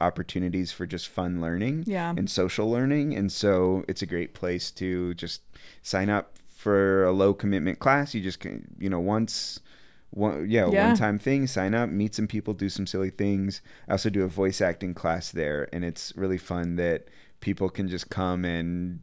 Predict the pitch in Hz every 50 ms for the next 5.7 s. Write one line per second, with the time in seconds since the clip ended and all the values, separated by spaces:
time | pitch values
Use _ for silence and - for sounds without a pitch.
0 | - - - 101 - - 117 113 107 - 143 143 147 127 101 85 - - - 247
1 | 294 381 403 269 196 180 123 120 - - 139 127 120 123 120 117 113 - - 123
2 | 117 120 117 - 90 82 76 - 95 92 95 98 98 - - 104 101 98 92 92
3 | 98 95 95 - - 80 78 78 76 - - - _ 92 98 95 90 87 85 82
4 | 82 85 87 - - - - - - - - - - - - - - - - -
5 | - - - 107 101 101 - - - - 85 87 95 95